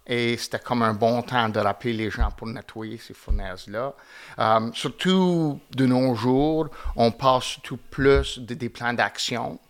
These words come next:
euh, euh, pour se sauver, car les maisons sont plus grandes, sont faites en matériel, euh,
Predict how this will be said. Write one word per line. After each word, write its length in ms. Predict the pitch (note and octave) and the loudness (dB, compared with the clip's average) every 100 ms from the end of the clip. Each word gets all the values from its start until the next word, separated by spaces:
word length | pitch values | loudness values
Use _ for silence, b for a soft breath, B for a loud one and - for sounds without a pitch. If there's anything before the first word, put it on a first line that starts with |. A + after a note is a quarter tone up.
| - | -2
euh, 60 | G#2 G2 F#2+ F#2+ B B B - | 0 2 -2 -8 B B B -2
euh, 540 | G#2 G2+ F#2 F#2 F#2 F#2 - - - _ - | 0 0 -2 -8 -8 -12 -14 -16 -18 _ -6
pour 260 | F3 F3 | 0 0
se 140 | - A#2+ | 0 -4
sauver, 580 | - B2+ G#2+ A2+ C#3 D3+ | -2 -2 -2 -2 -4 -4
car 140 | C3 | -2
les 120 | A#2 | 0
maisons 360 | B2 C3 A#2+ B2 | 2 0 2 0
sont 160 | - A2 | -2 -8
plus 280 | - A#2 | -8 -6
grandes, 500 | A2+ A2+ G#2 C3+ A3 A#3 B B - | -2 0 0 -2 -4 -6 B B -2
sont 180 | B2+ | -4
faites 320 | A2+ D3+ D3 - | -2 0 0 0
en 140 | C3+ | 0
matériel, 920 | B2+ B2 - C3 B2+ C3 C3 C3+ C#3 B2+ B - | 0 -2 -4 -2 2 6 8 8 6 2 B 0
euh, 360 | G#2+ G2+ F#2+ | 4 6 4